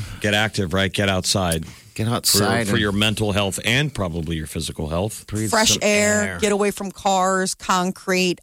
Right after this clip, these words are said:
Speaker 3: Um, in Japan, they have this thing, it's called forest bathing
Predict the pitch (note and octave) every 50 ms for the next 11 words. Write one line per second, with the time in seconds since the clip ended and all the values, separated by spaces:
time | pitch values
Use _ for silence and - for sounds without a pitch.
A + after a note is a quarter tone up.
0 | - F#3 F#3 F3 E3 E3 D#3 - F#3 G#3 - - F#3+ - - - G#3+ A3+ A#3+ B3
1 | A#3 F#3+ F3 F3 E3+ D#3+ E3+ E3+ - - - - F3 E3 E3+ D#3+ D3 - - -
2 | E3 D#3 D#3 C#3+ - - - - E3+ D#3 D#3 F3 F3+ G3 - - - - - E3+
3 | - G3+ G3 G#3+ G3+ G3 G#3+ A3 A3 A#3+ B3+ C4